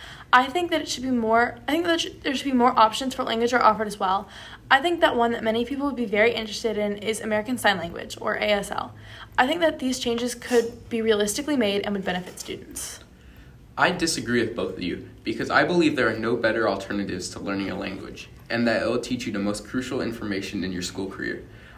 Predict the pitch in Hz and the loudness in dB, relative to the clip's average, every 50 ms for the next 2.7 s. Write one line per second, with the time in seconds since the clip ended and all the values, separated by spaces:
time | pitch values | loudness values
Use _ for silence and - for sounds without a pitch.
0 | - - 127 131 127 175 190 214 220 226 220 - - 160 143 131 113 101 - 107 | 2 4 4 6 6 6 6 6 6 2 0 2 4 4 6 6 4 2 0 0
1 | 117 123 139 139 123 113 104 104 107 104 104 104 101 - - - 113 113 120 - | -2 0 0 0 0 0 0 -2 -2 -2 -4 -4 -4 -4 -4 0 0 0 0 2
2 | 135 110 104 101 95 92 85 76 69 76 - - - | 0 2 2 2 0 -2 -4 -6 -8 -8 -8 -12 -12